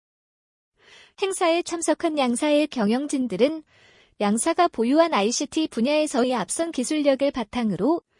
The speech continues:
지속적 협력을 통해 해당 분야를 선도해 나간다는 데 의견을 모았다. 양사는 협력을 통해 시너지를 창출할 수 있는 방안에 대해 검토했으며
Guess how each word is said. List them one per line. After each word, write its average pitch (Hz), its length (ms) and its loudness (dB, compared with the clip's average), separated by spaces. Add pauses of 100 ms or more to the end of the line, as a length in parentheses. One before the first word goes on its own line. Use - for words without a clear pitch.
(400)
지속적 - 580 -4
협력을 370 420 -2
통해 254 500 0
해당 339 260 0
분야를 285 460 0
선도해 370 380 2
나간다는 269 580 0
데 262 100 2
의견을 302 640 2
모았다. 214 640 -2 (1160)
양사는 339 500 0
협력을 370 440 -2
통해 277 320 -2
시너지를 320 600 -2
창출할 339 480 -2
수 320 140 -4
있는 285 260 -6
방안에 254 380 -2
대해 254 320 2
검토했으며 262 920 -2